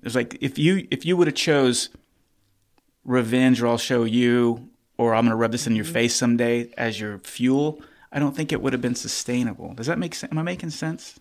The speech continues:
Speaker 2: It makes sense, yeah. And also, like, some of those hardships, it's like they can end up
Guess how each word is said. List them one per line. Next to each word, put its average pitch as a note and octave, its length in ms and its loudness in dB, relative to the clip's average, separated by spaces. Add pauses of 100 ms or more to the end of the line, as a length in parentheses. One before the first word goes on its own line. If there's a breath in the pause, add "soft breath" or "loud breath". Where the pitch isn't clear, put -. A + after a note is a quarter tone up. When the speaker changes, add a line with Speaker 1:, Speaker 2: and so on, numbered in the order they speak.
(140)
Speaker 2:
It F3 340 -4
makes A3 300 -2
sense, A#3 340 -2
yeah. G#3+ 240 2
And F3+ 160 -2
also, G#3 400 -2
like, F3 300 2
some G3+ 200 -2
of G#3 60 -4
those F3 200 -2
hardships, F3 680 -4
it's E3 180 -18
like D#3+ 200 -4 (420 loud breath)
they F#3+ 120 -2
can F#3+ 180 -10
end F3 240 -4
up - 140 -2